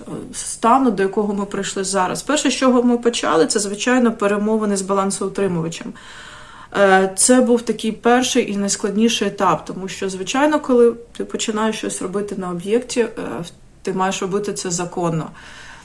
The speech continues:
Не можна прийти на будь-який об'єкт, да, сказати: "Я тут буду там щось рубати, чи я буду щось копати, чи я буду будувати". Ні, звичайно, ви маєте мати підтримку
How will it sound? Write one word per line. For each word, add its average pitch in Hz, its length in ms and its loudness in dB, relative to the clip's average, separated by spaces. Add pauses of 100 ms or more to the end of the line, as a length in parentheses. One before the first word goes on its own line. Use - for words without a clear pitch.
(400)
Не 196 400 0
можна 226 340 2
прийти 190 420 -4
на 175 120 -6
будь-який 185 420 -6
об'єкт, 226 340 0
да, 190 100 2
сказати: 202 300 -4
"Я 214 140 2
тут 208 180 -6
буду 196 240 -2
там 180 220 -8
щось 190 300 -8
рубати, 247 420 0
чи - 160 -6
я 196 60 -2
буду 190 220 -2
щось 190 220 -6
копати, 202 460 -4
чи - 140 -6
я 180 60 -4
буду 180 220 -4
будувати". 175 560 -4
Ні, 202 160 0
звичайно, 165 560 -6
ви 185 60 -10
маєте 185 360 -6
мати 247 300 0
підтримку 240 720 0